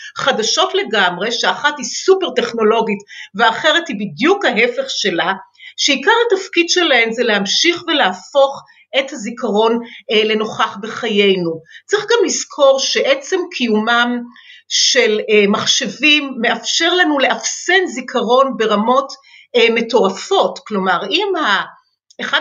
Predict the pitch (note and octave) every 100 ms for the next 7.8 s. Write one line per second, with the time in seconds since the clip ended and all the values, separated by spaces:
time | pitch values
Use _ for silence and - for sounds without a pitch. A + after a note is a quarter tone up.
0 | F#4 D#4+ - G3 C4 C#4+ F4 A#3 - G#3
1 | G3 C4+ C4 F#3 F3+ F3+ A#3+ A#3+ A#3+ G#3+
2 | G#3+ A3+ F#3+ G#3 A#3 G3+ E3+ D#3+ A#3 A#3
3 | F#3 - - D4+ - - - - - -
4 | A#3+ A#3 B3 D4 F4+ F4 - C4 C#4+ D4+
5 | C4 - B3+ C4+ C4+ G#3+ - - A#3 A#3
6 | C#4 B3 - - - B3+ B3+ G#3 - -
7 | - B3 - A#3+ C#4+ B3 G3+